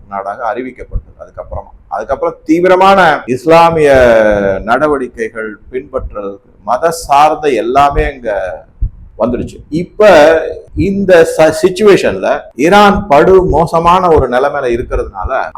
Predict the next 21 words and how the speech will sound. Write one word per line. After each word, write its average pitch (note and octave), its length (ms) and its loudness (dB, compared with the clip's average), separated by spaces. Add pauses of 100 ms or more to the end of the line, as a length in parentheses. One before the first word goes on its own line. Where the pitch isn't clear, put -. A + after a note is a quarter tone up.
அந்த C3 140 0 (120)
ஷா F3+ 160 6 (120)
of E3 180 2
ஈரானுடைய C3+ 760 0 (440)
வாரிசு F#3 440 4
இருக்காருங்களா, A#2 480 -2 (420)
ரெசா D3+ 300 2 (160)
பெஹல்வி C3 540 0
அப்படி, - 180 -12 (260)
அவர் G3 320 6 (140)
வந்து D#3+ 280 2 (1120)
ஈரானிய G3+ 400 4 (120)
மக்களுக்கு C#3+ 460 -2 (120)
ஒரு G#2+ 120 -2 (560)
வேண்டுகோள் D#3 460 2
விடுத்திருக்காரு, - 480 -10 (240)
செய்தி D3+ 380 2
சொல்லியிருக்காரு. F#2 400 -12
இது D#3 120 0 (140)
சரியான E3 480 2 (100)
தருணம், A#2 420 0